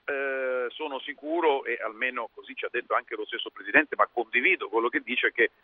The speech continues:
questa strada maestra che è stata imboccata a partire da Cuba per arrivare fino all'Argentina sarà poi seguita dal successore alla Casa Bianca, qualunque esso sia, anche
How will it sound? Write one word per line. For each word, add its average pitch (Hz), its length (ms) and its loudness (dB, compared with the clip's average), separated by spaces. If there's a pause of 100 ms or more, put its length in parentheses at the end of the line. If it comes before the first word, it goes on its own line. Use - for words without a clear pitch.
(380)
questa 107 280 -2
strada 127 340 8
maestra 120 480 6
che 104 60 -6
è 101 60 -4
stata 117 280 4
imboccata 110 540 6
a - 100 0
partire 123 420 0
da 110 120 2
Cuba 135 420 0 (480)
per 110 140 -8
arrivare 117 420 0
fino 127 240 -6
all'Argentina 120 800 -2
sarà 110 180 2
poi 123 220 -10
seguita 131 480 -2
dal 110 160 0
successore 147 760 6 (1160)
alla 165 220 12
Casa 160 260 10
Bianca, 156 420 10
qualunque 151 640 10
esso 117 240 2
sia, 147 340 8
anche 131 300 4